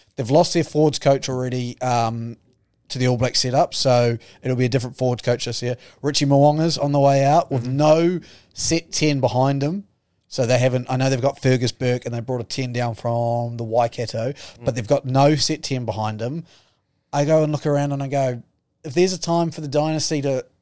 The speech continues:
Speaker 1: wrap itself up nicely, it's, yeah, we won the first two Super Rugby Pacifics,
Speaker 2: Yeah.
Speaker 1: and they sun-, they roll off into the
Speaker 2: Well,
Speaker 1: sunset.
Speaker 2: I think you can. I think we've seen, and it's particularly prescient that, uh, Tom Brady and the Tampa Bay Buccaneers lost yesterday, that dynasties,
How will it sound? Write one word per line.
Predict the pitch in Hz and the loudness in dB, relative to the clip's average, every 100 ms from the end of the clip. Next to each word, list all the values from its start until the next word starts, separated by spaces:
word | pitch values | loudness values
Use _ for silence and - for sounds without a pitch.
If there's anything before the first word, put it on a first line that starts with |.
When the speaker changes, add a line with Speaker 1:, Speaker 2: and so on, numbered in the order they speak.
| _ | _
Speaker 1:
wrap | 135 143 - | -8 -6 -6
itself | 151 147 131 | -6 -4 0
up | 143 - | 0 0
nicely, | 135 143 - 175 170 | -2 -4 -4 -4 -4
it's, | - - - _ _ _ | -4 -6 -8 _ _ _
yeah, | 123 | -6
we | 120 | -2
won | 127 120 | 0 -2
the | 110 | -2
first | 113 107 - | -6 -6 -6
two | 110 | -8
Super | 107 110 | -8 -8
Rugby | 110 98 | -8 -10
Pacifics, | - - 101 113 - - - - | -10 -10 -8 -6 -6 -6 -10 -18
Speaker 2:
Yeah. | 120 | -8
Speaker 1:
and | 107 | -4
they | 110 | -2
sun-, | 107 123 110 113 135 | 0 0 -2 -6 -8
they | 120 | -6
roll | 120 120 117 | 0 0 0
off | 110 117 | -4 -6
into | 98 | -10
the | 110 - | -8 0
Speaker 2:
Well, | 156 156 | 2 0
Speaker 1:
sunset. | 113 - - _ - | -4 -12 -18 _ -4
Speaker 2:
I | 135 | -4
think | - 196 - | -2 -4 -4
you | 160 | -10
can. | - 151 117 _ _ _ | -8 -8 -10 _ _ _
I | 139 | -8
think | 208 | -8
we've | 196 143 | -6 -6
seen, | 170 151 131 - - | -4 -4 -6 -8 -8
and | 127 120 - _ | -6 -6 -12 _
it's | 139 135 | -16 -14
particularly | - 139 220 - 160 | -14 -12 -12 -10 -12
prescient | - 143 - 110 - | -6 -6 -6 -10 -6
that, | 117 107 - _ _ - | -4 -4 -8 _ _ -4
uh, | 113 | -4
Tom | 110 - 143 | -2 -4 -2
Brady | 131 123 120 - | -2 -2 -8 -8
and | 123 | -8
the | 113 | -6
Tampa | 127 117 | -6 -6
Bay | 110 | -6
Buccaneers | 104 110 113 110 104 | -6 -10 -8 -8 -8
lost | 117 104 - | -8 -8 -6
yesterday, | 110 - 104 101 110 _ _ - | -8 -8 -10 -10 -14 _ _ -2
that | 127 - - - | 0 0 -8 -4
dynasties, | 180 208 - 196 | -4 -4 -8 -12